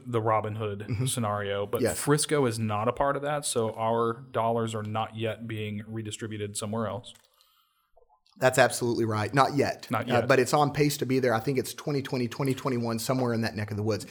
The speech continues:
Speaker 2: Now, Plano, they pay, like, a hundred and fifty or a hundred seventy million dollars into the state that does not stay in Plano I S D. So
Speaker 1: Wow.
Speaker 2: it's a, it's a crazy situation that you can find yourselves in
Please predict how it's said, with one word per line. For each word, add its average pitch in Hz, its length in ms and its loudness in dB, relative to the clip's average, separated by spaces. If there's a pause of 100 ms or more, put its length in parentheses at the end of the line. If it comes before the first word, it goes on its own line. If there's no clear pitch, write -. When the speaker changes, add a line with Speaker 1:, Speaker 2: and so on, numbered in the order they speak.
(120)
Speaker 2:
Now, 107 160 2
Plano, 135 680 0 (280)
they - 120 4
pay, 202 160 0
like, 107 180 0
a 90 60 -4
hundred 165 360 0
and 104 140 -2
fifty 160 340 -2
or 117 80 0
a 110 40 0
hundred 127 260 -2
seventy 160 420 0
million 139 520 2
dollars 110 560 -2 (280)
into 143 180 2
the 113 120 -4
state 147 440 -2
that - 160 -6
does 123 240 0
not 139 160 0
stay - 160 -2
in 117 80 -4
Plano 120 240 -2
I 104 120 0
S 92 100 -8
D. 120 240 -2
So 117 240 0
Speaker 1:
Wow. 104 180 -8 (580)
Speaker 2:
it's 151 200 2
a, 120 160 4 (120)
it's 151 120 0
a 120 60 2
crazy 143 460 0
situation 113 580 -4
that 95 120 -8
you 110 60 -6
can 110 120 -8
find 120 180 -2
yourselves 101 400 -6
in 101 240 -4